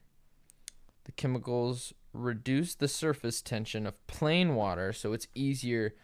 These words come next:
to spread and better soak into objects, which is known as wet water. So is water wet? I guess that just answered the question.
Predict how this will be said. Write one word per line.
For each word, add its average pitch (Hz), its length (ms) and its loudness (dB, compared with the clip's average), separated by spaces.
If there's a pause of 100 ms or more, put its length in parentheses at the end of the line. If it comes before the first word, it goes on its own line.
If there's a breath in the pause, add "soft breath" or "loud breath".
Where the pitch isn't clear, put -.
(240 loud breath)
to 107 100 -2
spread 98 680 -2 (320 soft breath)
and 92 280 -6
better 113 220 4
soak - 480 -2
into 98 320 -8 (100)
objects, - 640 -10 (420 soft breath)
which 127 280 -2
is 131 120 0
known 101 440 -4 (520)
as 147 220 -6
wet 104 320 -2 (140)
water. 117 480 -6 (1400)
So - 360 0
is 139 240 4
water 131 280 6
wet? 117 440 2 (1200)
I - 180 -8
guess 120 260 -6
that 135 120 -2
just 120 200 -8
answered 131 400 -6
the 107 60 -8
question. 127 500 -10